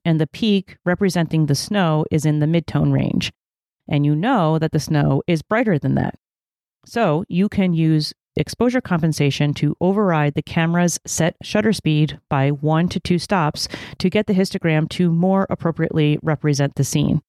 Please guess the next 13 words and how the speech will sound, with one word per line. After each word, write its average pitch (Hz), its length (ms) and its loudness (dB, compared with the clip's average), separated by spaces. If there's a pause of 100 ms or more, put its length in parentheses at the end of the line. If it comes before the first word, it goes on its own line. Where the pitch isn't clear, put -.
(340)
So 180 120 0
in 170 80 2
our 165 80 2
example 151 340 -2
here, 190 440 0 (300)
if 185 160 -2
we 202 80 2
were 175 180 2
to - 120 -8
use 160 300 2
an 151 80 0
exposure 160 400 0
compensation 143 760 0